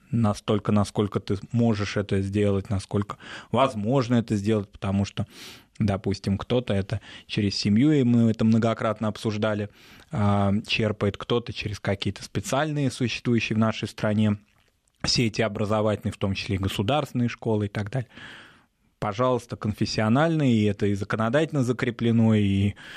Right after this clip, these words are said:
собственно, всем очевидно, конфессиональная принадлежность разная у разных людей, соблюдение обрядов и традиций своей религии. А, конечно, определенная такая региональная гордость или гордость и,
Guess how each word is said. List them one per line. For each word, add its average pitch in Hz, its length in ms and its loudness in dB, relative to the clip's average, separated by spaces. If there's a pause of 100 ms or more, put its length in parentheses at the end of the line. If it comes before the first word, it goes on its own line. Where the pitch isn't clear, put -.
(140)
собственно, 104 500 0
всем 113 420 -2
очевидно, 104 640 0
конфессиональная 113 760 0
принадлежность 113 800 0
разная 107 480 -2
у 101 100 -2
разных 104 400 0
людей, 101 540 -2 (320)
соблюдение 98 640 0
обрядов 107 580 0
и 107 40 -8
традиций 101 540 -4
своей 98 280 0
религии. 95 560 -2 (680)
А, 214 200 -2
конечно, 165 560 -4
определенная 139 500 -4
такая 139 220 -4
региональная 165 680 -2
гордость 120 640 -2
или 113 260 0 (320)
гордость 143 720 -2
и, 113 260 0